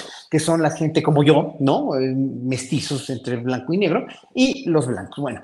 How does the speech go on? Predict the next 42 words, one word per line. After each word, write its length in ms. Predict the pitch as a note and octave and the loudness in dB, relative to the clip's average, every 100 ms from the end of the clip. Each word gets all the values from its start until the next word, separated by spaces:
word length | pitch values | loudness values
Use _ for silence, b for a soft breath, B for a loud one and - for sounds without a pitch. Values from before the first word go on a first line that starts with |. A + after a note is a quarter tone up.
| B | B
entonces 220 | - D#3 | -8 -4
primero 300 | A3+ D4 F4+ F4+ - - - | 0 4 4 4 0 -8 -6
una 220 | G3+ A3 | -4 -2
mujer 340 | F3+ D#3 E3 C#3+ | -4 -2 -2 -2
negra, 300 | B2+ - - - | -4 -6 -10 0
luego 280 | F3+ G#3 G#3 | 2 2 0
un 200 | G#3+ A3+ | -2 0
hombre 260 | G#3+ F#3 | -2 -2
negro, 240 | C#3 A2+ B B B - | -4 -6 B B B 0
luego 340 | A3 A3+ - | 4 4 2
un 180 | F#3 F#3 | 2 0
color, 640 | - G#3 A3 G3+ - - - | 4 6 8 6 2 -8 -14
una 360 | - D#3+ D#3+ | -4 2 2
color 320 | D#3+ F#3+ E3+ | 4 4 4
mujer, 440 | D3+ D3 D3 B3 C4 | 2 -2 2 4 4
luego 240 | G#3+ F3+ | 2 0
una, 360 | D#3 D#3 D3 - | -2 -2 -4 -4
un 120 | D#3 | -4
color 380 | D#3+ G#3+ A3 G#3+ | 2 4 4 4
hombre 360 | G#3 G#3+ A#3+ G3+ | 2 2 2 2
y 80 | |
luego 280 | E3 E3 F3 | 0 2 2
los 240 | E3 C3 B2+ | 2 2 0
blancos. 240 | B2+ - | -4 -2
El 200 | D3 G3+ | 2 4
último 480 | C#4 C#4+ A#3+ F#3+ D3+ B B | 4 4 4 4 4 B B
que 100 | E3+ | -2
tenía 600 | F#3+ F3+ F3+ D#3+ D3+ - - | 0 2 2 2 0 -6 -2
la, 420 | C#3+ C#3 C3+ - | 0 2 0 0
la 180 | C#3+ C3 | -2 -2
preferencia 520 | C#3+ C#3 D#3+ D#3 D#3+ | -2 0 0 0 -2
para, 420 | C3 B2+ B2 B2 | 0 2 0 -2
para 200 | - B2+ | -2 -2
darle 260 | B2+ C#3+ C#3+ | 0 0 0
un 140 | C#3+ | -2
puesto 540 | B2+ C3+ C3 - C3+ - | -2 -4 -4 -6 -6 -6
a 340 | A#2+ A2 A2 | -8 -8 -2
alguien 420 | C3 F3 D#3 D3+ | 2 2 4 2
en 140 | B2 B2 | 2 -2
el 80 | A#2+ | -2
gobierno 400 | B2 B2 A#2+ B2 | 0 0 -2 -4
importante 640 | - E3+ - A#3 A#3 B3 | -6 -4 0 2 2 -2